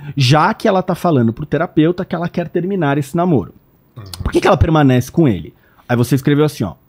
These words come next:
Speaker 1: e você falou assim, "Eu só consigo compreender esse comportamento supondo que existe um desejo inconsciente de permanecer nele",
Speaker 2: Uhum.
Speaker 1: né? É,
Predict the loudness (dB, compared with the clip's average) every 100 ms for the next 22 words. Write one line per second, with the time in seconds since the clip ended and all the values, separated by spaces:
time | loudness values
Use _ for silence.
0 | -14 -12 -12 -10 -2 0 0 -4 -14 _
1 | -20 -2 -2 0 0 2 0 -2 -2 -2
2 | 0 0 0 2 2 0 -2 -8 -8 -6
3 | 0 2 0 -2 -8 _ _ _ -16 -4
4 | -2 2 2 2 2 2 0 -2 0 -2
5 | 0 0 2 2 2 0 -2 -4 -4 -4
6 | -4 -6 -10 -8 -8 -6 -8 -4 -2 -2
7 | -8 _ -14 -4 0 0 -4 -20 -20 -20
8 | -4 2 4 4 2